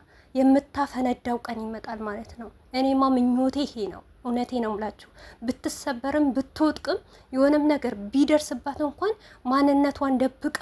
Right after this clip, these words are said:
መሞት የለባትም። እቺ ልጅ ወደ ኋላ ማለት የለባትም። እንደውም ያላትን የውስጧን ተናግራ የውስጧን አውርታ በቃ ትንፍሽ ብላ የፈለገ ነገር ቢመጣባት እኔ አላዝንም። ነገር ግን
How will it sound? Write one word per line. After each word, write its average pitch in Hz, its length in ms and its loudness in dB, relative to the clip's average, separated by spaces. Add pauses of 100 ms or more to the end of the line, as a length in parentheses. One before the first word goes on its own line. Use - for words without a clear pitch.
መሞት 247 380 -2
የለባትም። 220 600 -8
እቺ 226 240 -12
ልጅ 214 200 -16 (720)
ወደ 254 200 6
ኋላ 285 320 4
ማለት 262 340 0
የለባትም። 214 640 -10 (240)
እንደውም 254 460 2 (100)
ያላትን 247 640 -2
የውስጧን 226 520 -6
ተናግራ 226 440 -6 (360)
የውስጧን 247 600 0
አውርታ 247 420 2 (580)
በቃ 247 260 -6
ትንፍሽ 302 460 0 (140)
ብላ 277 240 0
የፈለገ 285 600 2
ነገር 240 300 0
ቢመጣባት 262 680 -2 (140)
እኔ 240 240 -2
አላዝንም። 202 480 -2 (440)
ነገር 233 320 0
ግን 277 180 0